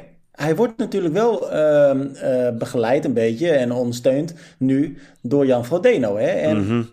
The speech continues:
Speaker 1: ja, dat is wel iemand die op zich weet hoe het werkt. <laughs>
Speaker 2: Ja, ja,
Speaker 1: Dus
Speaker 2: <laughs> op zijn minst, ja.
Speaker 1: <laughs> ik, ik ben, eh, heel erg benieuwd. En, eh, nou ja, Hans,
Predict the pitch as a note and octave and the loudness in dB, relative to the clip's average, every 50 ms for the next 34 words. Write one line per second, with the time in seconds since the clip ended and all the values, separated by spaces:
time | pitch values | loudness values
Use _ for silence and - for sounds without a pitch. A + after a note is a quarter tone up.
0 | _ _ _ - - D3+ C#3 B2+ B2+ - - E3+ E3+ E3+ E3 - D3+ - - D#3+ | _ _ _ -10 -8 -6 -6 -6 -6 -4 -2 -2 -2 -2 -4 -6 -8 -4 -2 -2
1 | E3+ E3 - D#3 D#3+ D#3 D3 D#3+ D#3+ D#3+ - D#3 E3 D#3+ - G#3+ A3+ A3 G#3 G3+ | -2 0 -2 -4 -4 -4 -2 -2 -4 -4 -4 -4 -6 -4 -4 -6 -6 -2 0 0
2 | F#3+ F#3+ F#3 F#3+ - F3 F#3+ F3 C#3 C#3 B2+ - - - - - - F#3+ E3+ E3 | 0 0 0 -4 -8 -4 -4 0 2 2 2 2 0 -2 -6 -2 -2 -2 -2 2
3 | - A#2 D3+ C#3+ C#3 B3 - - D#3+ B2+ D3+ E3 D#3 - - - D3 - F#3 C3+ | 4 4 4 4 4 2 0 0 2 2 4 2 2 0 -2 -2 0 0 2 2
4 | - - G3+ - D#3+ F#3 E3+ - G3+ C4 C#4+ D#4 D4 A#3+ - A2+ A3 - C#4 C4+ | 2 2 2 4 2 2 2 2 0 0 0 0 0 0 0 0 -2 -2 -2 -2
5 | G3 F#3+ G3+ F3 - - G#3 F#3+ - E3 - D4 D4 B3+ - F#3+ F#3 F#3 F3 G#3+ | 0 0 0 0 2 2 2 2 2 0 0 0 0 0 0 0 0 2 2 0
6 | A3+ A3 G3 F3 D#3 C#3+ B2+ C#3+ G3+ A#3+ B3 A3+ G#3 G#3 E3+ D3+ D#3+ D#3 C#3+ C#3 | 0 2 4 4 4 4 4 4 4 4 4 4 2 0 0 0 -2 0 0 0
7 | C3 C3 D3 D3+ - - - - E2+ - - - _ _ - A2 A2+ A2 A2+ B2+ | 0 0 -2 -4 -4 -8 -10 -12 -12 -12 -16 -20 _ _ -4 -2 -2 0 0 -2
8 | B2+ A2+ A2+ B2+ C3+ B2+ C3 | -2 0 0 0 0 -2 -4